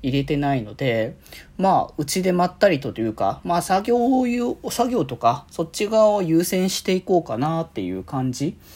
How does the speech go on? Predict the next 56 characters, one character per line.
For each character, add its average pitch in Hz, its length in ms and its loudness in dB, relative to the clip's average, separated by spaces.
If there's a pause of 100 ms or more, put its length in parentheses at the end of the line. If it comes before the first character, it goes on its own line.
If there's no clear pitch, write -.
(340)
で 185 80 -2
は 143 200 4
あ 156 40 0
る 131 120 -6
の 110 120 -8
で、 131 280 -4
割 190 180 -6
と 196 120 -4
今 185 200 -2
週 180 160 -6
は 165 120 -2
ね、 170 260 -4
ま 143 120 -4
っ 139 100 -14
た 160 120 -2
り 127 80 -4
と - 200 -10 (320)
で 131 100 -6
き - 80 -10
そ 147 140 -4
う - 40 -4
か - 80 -8
な 104 120 -6
と 101 100 -16
思 110 120 -10
い 120 40 -6
ま 127 80 -4
す 135 100 -12
け 98 100 -14
ど、 101 180 -10
な 135 100 -6
ん 135 40 -6
か 95 200 -4
来 160 220 -2
月、 180 280 -6
再 180 180 -4
来 170 180 0
月 165 180 -8
と 113 100 -8
か 107 100 -14
ね、 165 140 -6
ま 117 120 -6
た - 100 -12
七 - 220 -8
月、 131 220 -6
八 139 220 -8
月 156 180 -4
と 160 100 -8
か 98 80 -4
に 101 80 -6
な 107 80 -6
っ - 20 -12
て - 100 -14
く - 120 -10
る - 60 -12
と、 87 260 -10